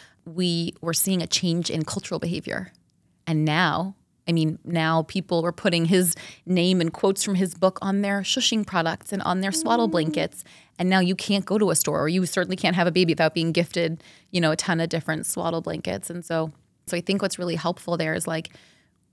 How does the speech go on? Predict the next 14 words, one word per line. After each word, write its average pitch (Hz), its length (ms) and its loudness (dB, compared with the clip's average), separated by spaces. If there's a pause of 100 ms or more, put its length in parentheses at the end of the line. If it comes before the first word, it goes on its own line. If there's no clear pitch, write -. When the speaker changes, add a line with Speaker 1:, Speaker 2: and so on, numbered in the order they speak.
(140)
Speaker 1:
we 180 380 0
just 175 280 0
learned 165 600 0 (260)
that 170 140 -2
there - 140 -2
are 165 100 0
things 175 260 -2
you 170 60 -2
can 170 180 -4
do 175 100 -2
to 147 100 -2
soothe 220 440 0
the - 80 -6
baby. - 460 -4